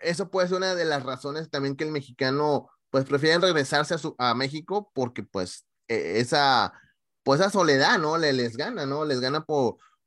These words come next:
porque están mucho tiempo, pues, va la redundancia, solos allá en Europa y, pues, estar de una forma u otra les pega, ¿no? Y bueno, y también la cuestión del idioma, ¿no? Porque creo que fue,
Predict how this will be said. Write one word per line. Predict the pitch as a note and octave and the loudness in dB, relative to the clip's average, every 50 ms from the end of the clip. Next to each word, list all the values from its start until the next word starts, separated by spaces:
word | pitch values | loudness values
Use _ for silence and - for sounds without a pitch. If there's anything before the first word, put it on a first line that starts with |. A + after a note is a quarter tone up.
| _ _ - | _ _ -2
porque | B2 A#2+ A#2+ - | -2 -2 -2 -4
están | B2 - - C3+ C3 C#3+ | -6 -2 0 0 0 2
mucho | D3 C#3+ - D#3 C3+ | 0 0 -2 -2 0
tiempo, | D3 C#3+ C#3 C3 C#3 D#3 D3 D3 C#3+ C3+ C3 A#2 F#2+ - _ _ _ _ _ - | 0 0 0 2 2 4 4 6 6 6 4 2 0 -4 _ _ _ _ _ -10
pues, | A2 G#2 F2 | -10 -8 -6
va | G#2 A2 | -4 -2
la | A#2+ B2 B2 | 0 0 0
redundancia, | C3+ A#2+ A2+ A#2 B2 C3 C#3 C3+ | 0 0 -2 -2 -4 -4 -4 -4
solos | B2+ - C3+ C#3 C#3+ D3+ D#3 D3+ | -2 0 2 4 4 4 2 2
allá | C#3+ B2 B2 B2 B2 C3 C3+ C3+ C3 A2+ | 0 0 0 2 2 2 2 0 0 -2
en | B2 | -2
Europa | A#2+ A#2 A#2 B2 B2+ C3 - E3 F3 F#3 - _ _ _ _ _ _ | -2 -2 -2 -2 -2 -2 -2 -4 -4 -4 -6 _ _ _ _ _ _
y, | A2 A2 A2 A2 G#2+ | -8 -6 -4 -4 -4
pues, | G#2+ - - B2 A#2 A2 G#2+ | -4 -2 0 2 2 2 0
estar | - _ - B2+ B2 - - - - _ - | -2 _ 0 0 0 0 -4 -10 -20 _ -12
de | - C3+ C3+ | -6 -4 -2
una | C#3 C3+ | -2 0
forma | C3+ D3 C#3+ C#3 C3+ | 2 2 2 2 2
u | |
otra | C3+ C3+ D3+ D3+ | 2 2 0 0
les | C#3+ B2+ A2 - | 0 0 -2 -2
pega, | - - F#3 F3 C3 A#2 | -2 -2 -2 0 -2 -2
¿no? | A2+ B2 D#3 E3+ - _ - - - - _ _ _ _ | -4 -4 -6 -6 -8 _ -18 -18 -18 -20 _ _ _ _
Y | - C3 | 0 2
bueno, | C3 C3+ D3 C3 - - _ _ _ _ _ _ - | 4 4 4 2 0 -4 _ _ _ _ _ _ -6
y | D#3 | -2
también | D#3 F3 F3 A3 B3 | 0 2 2 4 2
la | C4+ A#3+ | 2 0
cuestión | G3+ - A3 A3+ | 0 -2 -2 0
del | A#3 A3+ | 0 0
idioma, | G#3 F#3+ G3 F#3+ F3 D#3 C#3+ | 0 0 0 0 0 0 -2
¿no? | D3 C#3+ | -2 -4
Porque | C#3+ D#3 C#3+ C#3+ | -4 -6 -6 -6
creo | C3+ E3 F3+ F#3+ | -6 -6 -6 -6
que | - B3 | -6 -8
fue, | A#3+ - G3+ G3 G3 G3+ G#3 G#3+ G#3+ G#3+ G#3 G3 E3+ C#3+ B2+ - - | -6 -4 -2 0 0 2 2 2 2 0 0 2 0 0 0 -2 -6